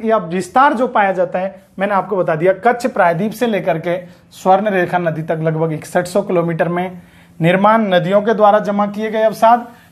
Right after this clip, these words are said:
प्लस जो ज्वार भाटे के द्वारा जो निक्षेप जमा किए गए उनके द्वारा हुआ है।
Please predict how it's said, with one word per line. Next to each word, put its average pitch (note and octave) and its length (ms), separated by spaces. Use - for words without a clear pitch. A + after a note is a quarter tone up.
प्लस A#3+ 320
जो G3+ 240
ज्वार G#3 380
भाटे F3 380
के C4+ 120
द्वारा G#3 240
जो F3+ 140
निक्षेप F3+ 520
जमा F3 260
किए E3 200
गए D#3 160
उनके D#3 300
द्वारा F3 260
हुआ D#3+ 240
है। D#3 220